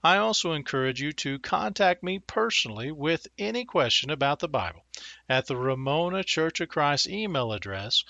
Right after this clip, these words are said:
which is ramona C O F C at gmail dot com. That's ramona C of C at gmail dot com, or through our Facebook page or any other social media outlet.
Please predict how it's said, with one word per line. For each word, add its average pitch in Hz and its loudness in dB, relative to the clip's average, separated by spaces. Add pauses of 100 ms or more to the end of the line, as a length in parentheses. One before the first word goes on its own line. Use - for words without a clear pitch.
(260)
which 127 0
is 123 0
ramona 127 -2
C 170 2
O 180 2
F 165 4
C 135 2
at 143 -2
gmail 147 -2
dot 156 0
com. 95 -6 (480)
That's 120 -2
ramona 143 0
C 143 4
of 185 0
C 123 2
at 127 -2
gmail 143 -2
dot 156 0
com, 95 -8 (380)
or 190 2
through 160 -2
our 147 4
Facebook 165 0
page 123 -2
or 147 0
any 143 0
other 131 0
social 123 -2
media 113 -4
outlet. 135 -2